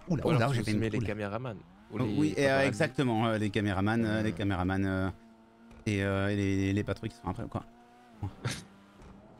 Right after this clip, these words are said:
Speaker 1: Hop là. Et alors, du coup, en ce qui nous concerne, on va prendre un petit gauche là. Alors, euh, faut savoir que je connais pas bien la ville, euh, alors, euh, du coup, je vais essayer de revenir, euh, directement au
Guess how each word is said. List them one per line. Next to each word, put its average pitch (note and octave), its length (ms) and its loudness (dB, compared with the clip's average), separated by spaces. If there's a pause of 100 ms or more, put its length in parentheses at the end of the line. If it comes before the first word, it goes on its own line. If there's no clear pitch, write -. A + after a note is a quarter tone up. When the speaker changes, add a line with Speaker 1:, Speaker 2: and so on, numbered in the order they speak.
(1120)
Speaker 1:
Hop F3 240 0
là. A2+ 180 -2
Et C#3 160 2
alors, A#2 180 2
du C#3+ 120 0
coup, A#2 140 0
en A#2+ 120 0
ce - 80 -14
qui D3+ 100 0
nous C#3 100 4
concerne, A#2+ 420 0
on A2 40 0
va G#2+ 80 0
prendre G2+ 260 -4
un C#3+ 120 -2
petit A#2+ 180 -6
gauche A2+ 220 -2
là. C#3 80 0
Alors, A2 300 0
euh, A2 160 2
faut A#2 100 -4
savoir A#2+ 240 -2
que A#2 80 -10
je - 40 -10
connais G#2+ 180 0
pas A2+ 100 0
bien G#2+ 140 0
la G2+ 100 0
ville, G#2 180 0
euh, G2+ 260 2
alors, G2+ 220 0
euh, G2 180 2
du G2 140 -4
coup, A2 80 0
je G#2+ 60 0
vais A2 60 2
essayer A2 140 -4
de G#2+ 60 0
revenir, G#2 300 2
euh, G#2 140 2
directement G#2+ 480 0
au G2 340 0